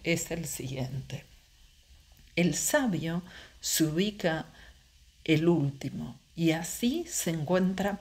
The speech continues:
primero. Se excluye así y por esa razón permanece,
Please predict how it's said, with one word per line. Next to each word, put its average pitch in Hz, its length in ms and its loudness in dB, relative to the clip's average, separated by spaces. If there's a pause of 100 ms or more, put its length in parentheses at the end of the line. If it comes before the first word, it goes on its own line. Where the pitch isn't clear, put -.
(100)
primero. 143 580 -2 (1200)
Se - 200 0
excluye 240 720 2
así 208 580 -2
y 156 100 -4
por 143 220 -2
esa 190 260 0
razón 180 600 -2
permanece, 139 960 0